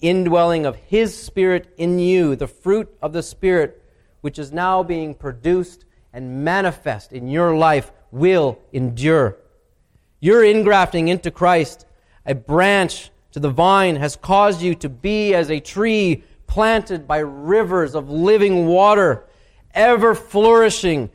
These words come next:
never withering, still bringing forth fruit season after season,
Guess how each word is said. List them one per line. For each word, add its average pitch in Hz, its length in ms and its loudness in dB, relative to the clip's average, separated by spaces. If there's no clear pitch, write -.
never 233 640 4
withering, 202 560 2
still 254 640 2
bringing 233 460 0
forth 220 500 -2
fruit 226 400 0
season 226 680 -2
after 175 240 -2
season, 185 760 -4